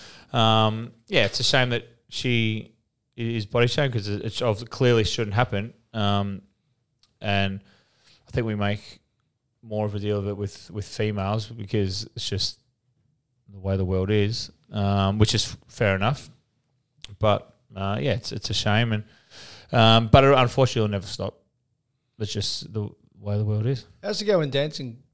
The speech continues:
Speaker 2: Seb? Because, like, a, an extra kilogram could be a,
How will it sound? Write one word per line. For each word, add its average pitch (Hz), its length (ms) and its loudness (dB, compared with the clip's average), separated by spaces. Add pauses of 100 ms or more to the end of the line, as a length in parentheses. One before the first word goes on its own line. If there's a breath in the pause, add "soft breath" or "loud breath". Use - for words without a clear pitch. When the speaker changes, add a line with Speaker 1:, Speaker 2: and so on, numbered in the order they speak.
Speaker 2:
Seb? 123 300 -8
Because, 127 360 -10
like, 127 220 -6
a, 117 200 -8
an 131 140 -10
extra 120 380 -10 (560)
kilogram 131 500 -4
could 117 180 -10
be 120 160 -6
a, 113 140 -10